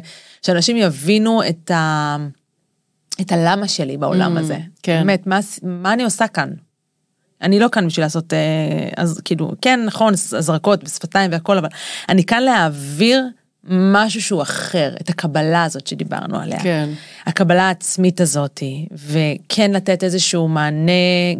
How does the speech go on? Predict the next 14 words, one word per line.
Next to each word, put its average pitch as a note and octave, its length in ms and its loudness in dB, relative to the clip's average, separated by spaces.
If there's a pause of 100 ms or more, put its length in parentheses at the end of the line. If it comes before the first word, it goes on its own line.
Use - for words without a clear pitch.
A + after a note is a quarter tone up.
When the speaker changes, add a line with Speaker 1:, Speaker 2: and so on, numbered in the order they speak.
Speaker 1:
גם F3 220 2
מהפן F3 460 0
האסתטי, F3 1120 0
עולם D3+ 280 -2
של - 120 -6 (320)
ההזרקות C#3+ 540 -2
ושל D3+ 220 -6
השיניים, E3+ 440 -2 (420)
בשביל E3 400 0 (880)
ליישר F3 440 2
קו F3 240 -2
עם E3+ 100 0
כל E3+ 220 0
הדבר D#3 300 -2